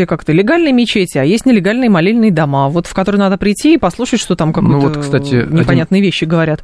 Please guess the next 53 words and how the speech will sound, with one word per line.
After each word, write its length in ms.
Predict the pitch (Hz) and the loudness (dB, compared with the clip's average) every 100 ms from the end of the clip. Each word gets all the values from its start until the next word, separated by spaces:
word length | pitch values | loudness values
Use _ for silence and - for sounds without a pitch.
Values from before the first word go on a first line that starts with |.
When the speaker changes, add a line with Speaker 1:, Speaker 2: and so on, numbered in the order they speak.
| - | -6
Speaker 2:
один 240 | 123 131 135 | -2 0 2
из 80 | |
очень, 220 | 127 - 123 | 0 -2 -4
кто 80 | - | -4
Speaker 1:
Ликвидировать 480 | 196 202 165 - 175 | 0 2 2 0 -4
Speaker 2:
будет, 40 | |
Speaker 1:
их. 40 | |
Speaker 2:
кто 140 | - 156 | -6 -4
туда 220 | 139 135 | -2 0
будет 260 | 123 113 - | 0 0 -2
ходить? 460 | 117 95 76 - 127 123 - 165 - | -2 -2 -2 -6 -20 -20 -20 -14 -6
М, 380 | - - - | -4 -4 -2
вы 100 | 131 | -2
поймёте 380 | 139 156 190 - | 0 2 2 2
проповедь 400 | - 107 92 85 | 0 0 0 -2
на 140 | 78 80 | 0 0
арабском 500 | 85 - - - 87 | 0 -4 -10 -6 -4
или 100 | 87 | -2
на 140 | 85 | -4
турецком? 600 | - 87 82 - - 139 - _ _ _ _ - | -4 -4 -6 -10 -14 -14 -18 _ _ _ _ -6
Ну, 160 | 123 110 | -4 -4
кто-то 320 | - 131 110 | -6 -4 0
из 80 | 104 | 0
Speaker 1:
Так 120 | - | 0
я 100 | 151 | -2
же 120 | - | 0
здесь 200 | 160 156 | 0 2
не 60 | 165 | 0
специалист, 380 | - - 208 254 | -2 -2 -2 0
Speaker 2:
Да, 40 | |
Speaker 1:
но 40 | 208 | 0
есть, 180 | 190 175 | 0 0
Speaker 2:
совершенно 120 | 156 | -2
Speaker 1:
наверное, 100 | 147 | -2
Speaker 2:
верно. 80 | - | -4
Speaker 1:
специалисты. 540 | - 175 214 - 147 147 _ - | -2 0 0 -4 -10 -10 _ -6
Speaker 2:
Ну, 220 | 143 - - | -4 -4 -2
нам 180 | 135 123 | 0 0
пора 140 | 131 | 0
уже 120 | 131 | 0
заканчивать, 400 | 123 156 202 - | -2 0 0 0
я 80 | 139 | 0
вижу. 280 | 127 113 110 - - _ | 2 2 -2 -6 -20 _
Полезный 340 | 151 165 123 | 2 2 2
закон, 320 | 117 123 220 202 | 0 0 0 0
который 300 | 123 120 113 | 0 0 0
приняли 340 | 131 120 107 | 2 2 2
или 120 | 101 | 2
готовятся 420 | 101 113 104 95 - | 0 0 0 -2 -4
принять, 320 | 110 165 190 | 0 0 0
это 160 | - | 0
о 40 | 110 | 0
запрете, 720 | 117 117 123 101 - 82 | 0 0 0 0 -2 -4